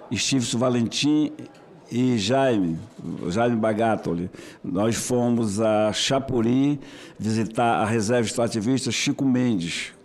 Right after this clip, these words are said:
comandada pelo C M e C M Bill. Trazemos alguns depoimentos, eh, que mostram a realidade daquilo. Primeiro, nós fomos na reserva, vimos,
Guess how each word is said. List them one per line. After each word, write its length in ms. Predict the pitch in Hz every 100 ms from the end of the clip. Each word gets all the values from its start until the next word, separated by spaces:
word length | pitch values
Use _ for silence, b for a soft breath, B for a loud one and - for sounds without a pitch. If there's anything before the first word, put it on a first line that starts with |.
| - - -
comandada 920 | - 117 107 104 117 127 123 123 123 B B -
pelo 220 | 110 113 104
C 240 | - 123
M 400 | 110 127 120 98
e 80 | 107
C 180 | - 123
M 200 | 123 123
Bill. 380 | 98 95 87 82 - B B B B B B B B B B B B B - - - B B B B B B B B B B B B - -
Trazemos 520 | 156 160 156 185 160
alguns 600 | 151 135 165 190 156 -
depoimentos, 1160 | 110 107 131 143 131 143 165 151 - 95 - - - - - - -
eh, 480 | 101 104 101 98 98 - -
que 100 | 131
mostram 600 | 135 147 151 - 143 135
a 40 |
realidade 440 | 131 135 123 131 127
daquilo. 260 | - 131
Primeiro, 380 | 113 175 190 196
nós 220 | 175 175
fomos 260 | - 165 170
na 80 | 170
reserva, 560 | 165 131 104 87 73
vimos, 640 | 92 127 143 104 87 -